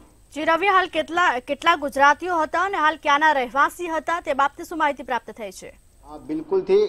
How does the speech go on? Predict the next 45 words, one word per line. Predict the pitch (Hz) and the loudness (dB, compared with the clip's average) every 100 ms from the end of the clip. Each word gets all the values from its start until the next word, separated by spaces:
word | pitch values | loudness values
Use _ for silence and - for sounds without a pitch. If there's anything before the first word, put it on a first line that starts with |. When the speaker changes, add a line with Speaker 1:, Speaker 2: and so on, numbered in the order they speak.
| 127 | -2
Speaker 2:
જે | 123 175 | -2 0
પ્રમાણે | 175 156 170 | 2 2 0
ફ્રાન્સ | 165 - 143 185 196 | -2 -2 0 0 -2
મીડિયા | 180 151 143 147 160 | -2 0 2 4 2
અહેવાલોના | 127 127 147 151 | 4 2 2 0
જે | 139 143 | 0 0
રિપોર્ટ | 127 131 151 | 0 0 0
સામે | 143 131 | 2 2
આવી | 135 135 | 2 2
રહ્યા | 139 135 | 2 0
છે, | - 170 | 0 0
લગભગ | 127 123 - 180 | 0 -2 0 0
જો | 160 151 | 2 2
વાત | 127 143 | 2 0
કરવામાં | 139 139 139 | 0 0 2
આવે | 139 147 | 2 0
તો | 156 185 202 196 - - - | 0 2 0 -2 -12 -20 0
પાસઠથી, | 139 139 185 185 - 202 175 | 4 4 2 0 4 4 4
અ, | 135 | 4
સિત્તેર | 135 143 127 202 180 | 2 -2 -2 0 0
જેટલા | 156 156 151 | -2 0 0
જે | 143 | 2
લોકો | 143 135 147 | 0 0 -2
છે | 143 160 | -2 -2
તે | 160 | -2
ગુજરાતી | 123 123 143 147 | -4 -2 0 0
હોવાનું | 123 131 147 | 0 0 -2
સામે | 139 127 139 | 0 0 2
આવી | 143 | 2
રહ્યું | 156 | 0
છે, | 147 208 208 - - | 0 -2 -2 -8 -4
જેમાં, | 160 202 | 0 2
અ, | 202 147 139 139 | 0 2 2 2
જે | 127 165 | 2 0
વધારે | 151 120 151 | 2 2 2
લોકો | 180 165 165 | 2 0 -2
છે | 165 | -2
તે | 170 | -4
ઉત્તર | 156 139 165 | -4 -2 -2
ગુજરાતના | 147 135 151 160 | -2 0 0 0
એટલે | 156 156 | -2 -2
કે | 160 | -4
મહેસાણા, | 131 127 147 151 | -4 -4 -2 -2
વિજાપુર, | 131 123 147 156 156 | -2 0 0 0 -4
ઊંઝા | 139 127 160 | -4 2 4